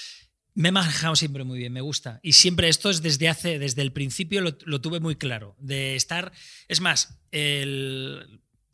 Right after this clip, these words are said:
hay veces que sale un niño muy trasto y es muy, muy, muy trasto, yo me acerco, como que paro en seco el show, hablo con él, "Oye, tal, os mira, tío, es que", y le explico un poquito desde esta bondad de niño, o sea, como si yo fuese un niño.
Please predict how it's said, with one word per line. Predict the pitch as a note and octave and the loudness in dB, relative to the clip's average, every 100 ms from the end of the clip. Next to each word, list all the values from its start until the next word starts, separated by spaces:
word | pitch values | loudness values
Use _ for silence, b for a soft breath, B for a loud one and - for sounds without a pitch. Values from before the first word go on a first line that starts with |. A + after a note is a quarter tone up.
| - C#3+ | -8 0
hay | D#3+ | 2
veces | E3 G#3 F#3 | 4 2 2
que | F3 | 6
sale | D3+ E3+ E3+ | 8 6 4
un | |
niño | E3+ F3+ E3 | 0 0 2
muy | D#3 | 2
trasto | F3+ G3 - G#3 | 4 4 4 2
y | G3+ E3 | -2 4
es | D#3 D#3+ | 4 4
muy, | F3+ F#3 | 4 4
muy, | F3+ | 4
muy | E3+ D#3+ | 4 2
trasto, | F3+ F3+ - F3+ | 2 0 0 -2
yo | D#3 | -2
me | D#3+ | -4
acerco, | C#3+ E3+ D#3 - F3 E3+ b b b _ | -4 -6 -8 -8 -8 -8 b b b _
como | - C#3 | -8 -6
que | B2+ B2 | -4 0
paro | E3 E3 | 2 4
en | D3+ | 4
seco | - D#3+ | 2 0
el | D3+ | -6
show, | - E3 E3 F3 - | -6 -4 -6 -8 -2
hablo | D#3 D#3 | 2 2
con | D#3 D3+ | 4 4
él, | E3 E3 D#3 | 4 2 -2
"Oye, | F3+ F#3+ F3 | -4 -4 -4
tal, | F3+ F#3+ | -8 -10
os | F3 D#3 | -12 -10
mira, | G#3+ F3 | -8 -8
tío, | D#3 G#3+ D#3+ | -4 -4 -4
es | E3 | -4
que", | B3 A#3 | -4 -4
y | D#3+ D#3 | -4 -4
le | C#3 | 2
explico | - F3 G3 | 2 2 -2
un | A#3 | -2
poquito | F#3 F3 F3 G#3 | -2 -4 -4 -4
desde | F3+ D3 D3+ C#3+ C3+ C3 B2+ | -4 -4 -4 -2 -4 -6 -4
esta | C3 - | -4 -4
bondad | E3+ D3+ D3 D3+ | -6 -10 -10 -12
de | C#3+ | -14
niño, | C#3+ D#3+ G#3 | -14 -16 -16
o | - | -16
sea, | C#3+ | -10
como | C#3 | -4
si | C3+ | 0
yo | D3 | 0
fuese | D#3 A#3 F#3 | 2 2 2
un | C#3+ | -4
niño. | A#2 G2+ | -8 -12